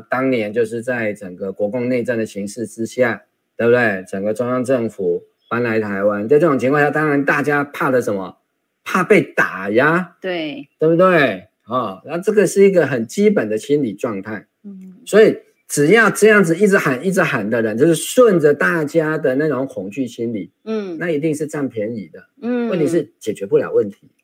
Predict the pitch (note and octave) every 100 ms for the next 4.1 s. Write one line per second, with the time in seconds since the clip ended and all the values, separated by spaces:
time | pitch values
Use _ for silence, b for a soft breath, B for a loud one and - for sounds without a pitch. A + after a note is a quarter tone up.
0 | _ - D4 _ _ F3 _ _ _ -
1 | A#3 B3 A3+ F#3 C3 C#3+ F3 C#3 D3 C3+
2 | A#2 F#2 F#2+ F2+ C3+ D3+ B2 A2+ A#2 A#2+
3 | G2+ E2 A#2 F#2+ F2 F2+ C3+ G#2+ - G2
4 | F2+